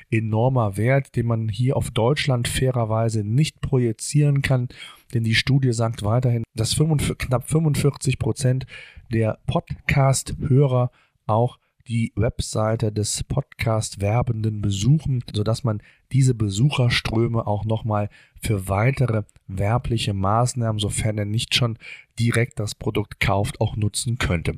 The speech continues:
Das ist auch bei uns in Deutschland, muss man fairerweise sagen, sofern die Studie überhaupt stimmt, da bin ich immer sehr, sehr skeptisch, was solche Studien anbelangt, sondern verlasse mich da eher auf, äh, eigene Erfahrung, auf Erfahrungswerte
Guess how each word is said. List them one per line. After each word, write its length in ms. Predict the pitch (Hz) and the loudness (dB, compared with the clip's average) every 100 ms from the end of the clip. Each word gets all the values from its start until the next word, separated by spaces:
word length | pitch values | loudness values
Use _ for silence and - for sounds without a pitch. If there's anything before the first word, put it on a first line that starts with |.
| - | -4
Das 200 | 117 - | -4 -4
ist 160 | 147 | -4
auch 80 | - | -2
bei 100 | - | -2
uns 340 | 117 135 170 - | 0 0 0 0
in 200 | 117 107 | -2 2
Deutschland, 440 | 117 156 - 160 | 2 2 0 0
muss 140 | 135 | 0
man 140 | 135 123 | 0 0
fairerweise 760 | 135 131 113 107 113 123 113 | 0 2 0 0 0 2 0
sagen, 420 | 101 107 127 127 127 - - - | 0 2 2 0 -4 -8 -18 -8
sofern 340 | - - 120 | -6 -2 0
die 120 | 110 101 | 0 -2
Studie 420 | - 120 143 123 | 0 2 4 2
überhaupt 320 | 107 101 - | 0 -2 -2
stimmt, 320 | - 170 165 - - - | -2 -2 -2 -8 -16 -14
da 100 | - | -4
bin 140 | 113 117 | -2 0
ich 100 | 120 | 0
immer 200 | 117 113 | 0 0
sehr, 200 | 110 113 | 0 0
sehr 140 | 107 | -2
skeptisch, 480 | - - 139 - - | -2 -2 -2 -4 -2
was 140 | 117 | -2
solche 280 | - 123 123 | 0 0 0
Studien 420 | 110 - 143 131 | -2 0 0 0
anbelangt, 580 | 120 117 117 117 117 123 - - - - - | 0 -2 0 0 -2 -4 -10 -20 -20 -8 -4
sondern 380 | 113 110 107 | -2 -2 -4
verlasse 340 | - 110 113 117 | -4 -2 -2 -2
mich 140 | 110 | -4
da 160 | - 104 - | -2 -4 0
eher 280 | 113 117 | 0 2
auf, 220 | 107 - - | 0 -2 -2
äh, 60 | 110 | -2
eigene 340 | 107 110 113 | 0 0 -2
Erfahrung, 560 | 107 101 139 135 127 123 | -2 -2 0 0 0 -2
auf 120 | 107 | -2
Erfahrungswerte 920 | 107 - 127 120 117 - 117 123 120 | -2 0 2 2 -2 -2 0 2 0